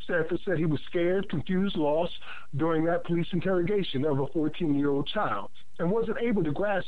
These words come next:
the whole situation. Everything was just moving so fast. Everything was just so tense. And when everything was said and done, you know, I was sitting in a prison cell with thirty-nine to ninety years,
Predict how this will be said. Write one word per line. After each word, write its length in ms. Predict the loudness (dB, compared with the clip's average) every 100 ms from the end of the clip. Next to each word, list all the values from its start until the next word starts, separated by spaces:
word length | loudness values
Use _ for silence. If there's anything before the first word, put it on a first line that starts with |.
| -4
the 80 | -2
whole 260 | 0 0 0
situation. 720 | -2 -4 -2 0 0 0 -4 -4 -4 -6 -6 -2
Everything 560 | 0 0 2 2 0 -2 -2
was 160 | 0
just 160 | 0 2
moving 220 | 2 2 0
so 160 | -2
fast. 380 | 0 0 0 -2 -6 -6 -6 -4
Everything 280 | 0 2 2
was 140 | 2 2
just 220 | 0 2
so 140 | 0 0 -2
tense. 240 | 0 0 -2 -6 -6 -6 -2
And 80 | 0
when 80 | 2
everything 420 | 2 2 2 2
was 120 | 2 0
said 260 | 0 2 2
and 140 | 2
done, 260 | 2 2 4
you 80 | 4
know, 160 | 4
I 160 | 2 2
was 180 | 2 0 0
sitting 220 | 2 4
in 80 | 2
a 60 |
prison 360 | 2 0 0 0
cell 240 | 0 2 2
with 160 | 2
thirty-nine 760 | 0 2 2 2 2 2 2 -2
to 100 | -2
ninety 360 | 0 2 2 2
years, 420 | 2 2 0 -2